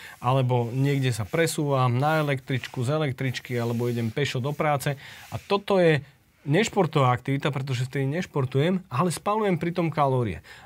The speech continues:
A človek, e, keď naozaj je aktívny počas toho dňa a zisťujeme, že keď nabeha, dajme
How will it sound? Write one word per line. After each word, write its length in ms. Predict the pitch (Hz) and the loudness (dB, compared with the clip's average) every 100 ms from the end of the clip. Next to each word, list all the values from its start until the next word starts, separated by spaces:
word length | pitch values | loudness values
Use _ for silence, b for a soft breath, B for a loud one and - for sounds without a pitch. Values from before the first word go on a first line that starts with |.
| - | -4
A 160 | 113 110 - | -2 -2 -6
človek, 560 | - 170 214 - 160 | -2 2 2 0 -4
e, 160 | - 170 | -6 -6
keď 400 | 131 151 135 - | 0 0 0 -4
naozaj 480 | 143 151 180 160 151 | 0 4 4 4 4
je 120 | 139 | 2
aktívny 400 | 135 - 175 151 | 0 0 2 2
počas 320 | 135 131 117 | 0 -2 -4
toho 240 | - 131 123 | -4 -2 0
dňa 320 | 123 156 151 | 0 0 0
a 80 | 117 | 0
zisťujeme, 480 | 127 131 143 131 120 | 0 -2 -2 0 0
že 80 | |
keď 160 | 117 117 | -2 -4
nabeha, 400 | 123 143 147 135 | -2 0 2 2
dajme 240 | 127 120 | 0 -2